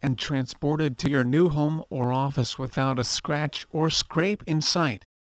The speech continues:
Sunshine Coast Removalists and Furniture Removals. We understand everybody's needs differ when searching for the right removalist on the Sunshine Coast.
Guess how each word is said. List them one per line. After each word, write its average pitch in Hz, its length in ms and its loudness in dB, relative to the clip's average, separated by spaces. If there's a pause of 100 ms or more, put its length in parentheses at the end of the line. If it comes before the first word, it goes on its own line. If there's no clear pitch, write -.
(560)
Sunshine 139 640 2
Coast 127 520 0
Removalists 139 800 0
and 113 200 -4
Furniture 151 560 0
Removals. 127 800 0 (720)
We 131 200 0
understand 147 760 0
everybody's 156 680 0
needs 139 280 0
differ 143 360 0
when 127 320 2
searching 170 480 0
for 139 200 -2
the 127 160 0
right 147 300 2
removalist 143 840 0
on 131 200 0
the 123 80 4
Sunshine 143 720 2
Coast. 123 580 -4